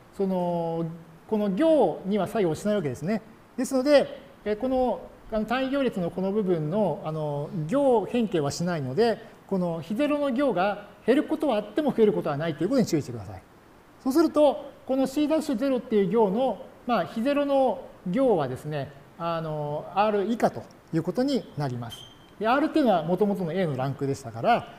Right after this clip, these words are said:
そうすると、最終的にこのエーシーのランクっていうのは、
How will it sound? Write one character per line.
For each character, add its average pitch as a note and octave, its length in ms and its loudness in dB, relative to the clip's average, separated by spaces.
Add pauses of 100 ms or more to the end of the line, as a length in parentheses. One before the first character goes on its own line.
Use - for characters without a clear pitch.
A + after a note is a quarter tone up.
(140)
そ A#3 120 -4
う - 20 0
す C4 80 -2
る C#4+ 100 -2
と、 D#4 400 0 (240)
最 A3+ 200 -2
終 A3+ 140 -4
的 A3 240 -2
に B3 380 -4
こ G3 80 -4
の F3+ 280 -2
エ G3+ 120 6
ー G3 40 2
シ G#3+ 140 -4
ー G#3 40 0
の D#3 100 -2
ラ D#3 120 -4
ン D#3+ 80 -8
ク F3 120 -4
っ D#3+ 40 -4
て F#3 120 -4
い G#3+ 40 2
う C4+ 40 -2
の D4 60 0
は、 A#3 220 2